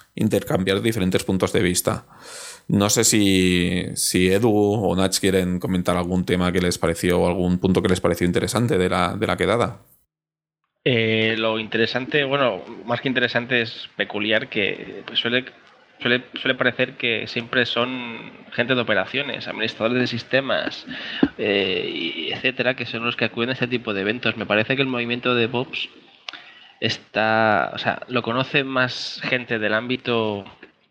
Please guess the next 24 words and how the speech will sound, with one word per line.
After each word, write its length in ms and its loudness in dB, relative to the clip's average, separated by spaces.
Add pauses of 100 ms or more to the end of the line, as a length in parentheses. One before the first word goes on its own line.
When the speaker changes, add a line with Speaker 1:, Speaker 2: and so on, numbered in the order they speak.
(160)
Speaker 2:
de 80 -16
operaciones, 680 0 (280)
así 240 -2
como 180 -8
los 160 -4
movimientos 480 -4
Agile 480 0
de 340 -2
Scrum 380 -8
o 100 -4
Kanban 520 0
son 220 -6
movimientos 760 -4
que 100 -8
conocen 420 -2
más 220 -2
la 80 -2
gente 280 0
de 40 4
desarrollo. 560 0 (380)
Parece 280 0
que 120 0
todavía 360 2
falta 520 -2